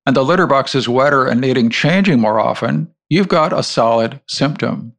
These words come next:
and one worthy of your concern. It could be diabetes. It might be early kidney failure.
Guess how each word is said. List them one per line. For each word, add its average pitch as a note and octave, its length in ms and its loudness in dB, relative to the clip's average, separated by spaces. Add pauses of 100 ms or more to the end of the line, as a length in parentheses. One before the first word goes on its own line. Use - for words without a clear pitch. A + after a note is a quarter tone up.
(140)
and B2+ 120 0
one C#3 320 0
worthy A#2+ 420 2
of A2 160 -2
your A2+ 180 0
concern. A2 760 -2 (1120)
It A2 140 -6
could G#2+ 160 -2
be A#2 120 2
diabetes. A#2+ 1000 0 (480)
It B2 120 0
might B2 220 0
be C3+ 140 0
early B2+ 340 0
kidney D3 360 0
failure. G2+ 600 -2